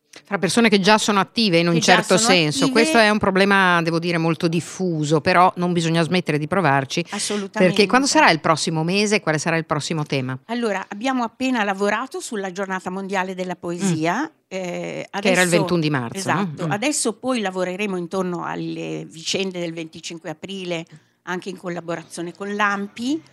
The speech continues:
Speaker 2: E poi il mese è il mese di settembre-ottobre, diciamo,
Speaker 1: Sì.
Speaker 2: che parte con la festa del patrono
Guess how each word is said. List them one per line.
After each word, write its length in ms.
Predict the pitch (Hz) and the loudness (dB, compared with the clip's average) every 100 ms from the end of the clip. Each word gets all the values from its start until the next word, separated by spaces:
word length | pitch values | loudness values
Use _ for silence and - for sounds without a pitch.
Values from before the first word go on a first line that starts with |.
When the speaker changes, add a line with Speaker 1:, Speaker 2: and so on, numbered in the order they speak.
| _ _ _ | _ _ _
Speaker 2:
E 140 | - 233 | -6 -6
poi 640 | - 269 277 330 359 226 | 0 2 4 4 2 -2
il 80 | 240 | 0
mese 400 | 247 285 285 294 | 0 -2 -2 0
è 340 | 220 247 277 - | 0 -2 -6 -10
il 120 | 208 | -12
mese 360 | 220 233 233 202 | -10 -8 -10 -10
di 100 | 202 | -10
settembre-ottobre, 1040 | 202 - 202 190 185 - 226 202 170 170 | -10 -8 -8 -8 -10 -8 -4 -4 -6 -12
diciamo, 640 | 165 - 175 165 165 175 | -12 -8 -8 -6 -8 -6
Speaker 1:
Sì. 140 | 156 151 | -2 -2
Speaker 2:
che 100 | - | 0
parte 480 | 214 208 - 180 | -2 -2 -4 -18
con 200 | 160 175 | -12 -10
la 100 | 175 | -10
festa 340 | 165 180 - 175 | -10 -14 -12 -12
del 160 | 180 | -14
patrono 680 | - 262 233 196 180 202 277 | -8 -8 -6 -8 -6 -6 -8